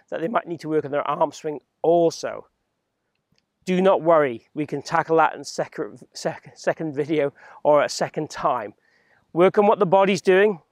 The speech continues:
let the arms follow, see how it affects your golf, see how it affects your swing, see how it feels,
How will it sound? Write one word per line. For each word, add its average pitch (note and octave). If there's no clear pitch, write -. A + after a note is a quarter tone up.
let D#3
the E3
arms F#3
follow, F3+
see -
how F#3+
it G3+
affects -
your F#3
golf, F3
see F#3
how F3+
it G3
affects F#3+
your G3+
swing, F3
see -
how E3+
it G#3
feels, F#3+